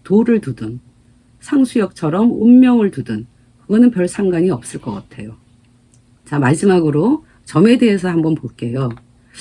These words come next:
저는 점도, 어, 탈주의 또 다른 선으로 보면 어떨까 이런 생각을 합니다. 이거죠. 점을 친다는 것은 미래를 예측하자는 거잖아요. 그런데 생각이라고 하는 것은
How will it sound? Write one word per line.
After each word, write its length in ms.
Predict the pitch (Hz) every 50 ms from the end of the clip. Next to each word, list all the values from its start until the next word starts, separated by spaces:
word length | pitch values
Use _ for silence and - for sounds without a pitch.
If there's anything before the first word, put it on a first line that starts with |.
| - - - - _ _ _ _
저는 560 | - - - 226 269 311 294 196 127 117 123 -
점도, 640 | - - 147 165 180 202 208 294 302 226 131 117 - _ _ _ _ _ _ _ _ -
어, 240 | 143 139 139 139 135 135
탈주의 760 | - - - 294 302 285 - - - 285 262 262 269 269 262 -
또 140 | 311 320
다른 260 | - 339 330 311 311 302
선으로 340 | - 285 262 247 233 240
보면 240 | 202 208 208 208 214
어떨까 540 | 160 120 - - 139 131 - - 170 165 160
이런 240 | 139 147 180 185 190
생각을 400 | 190 190 165 151 139 131 139 131
합니다. 400 | 147 147 131 110 - 123 113 - _ _ _ _ _ _ _ _ _ -
이거죠. 580 | 165 170 180 170 151 139 - 156 190 247 311 - _ _ _ _ _ _ _ _
점을 340 | - 160 170 208 233 269 285
친다는 540 | - - - 285 269 262 240 233 220 214 196
것은 480 | 180 165 165 - - 226 233 233 185
미래를 480 | 135 143 151 180 170 240 254 247 247 170
예측하자는 600 | 151 147 - - 233 - 240 214 185 151 135 127
거잖아요. 680 | 117 113 - - 113 117 120 117 123 139 156 131 120 - _ _ _ _ _ _ _ _ _ _ _ _ _ _ _ _ _
그런데 580 | - - 190 214 214 214 208 233 226 202 156 131
생각이라고 680 | 147 - - 311 311 320 320 302 285 262 240 214 202
하는 200 | 202 208 202 190
것은 540 | 175 147 139 143 - - 202 170 127 117 113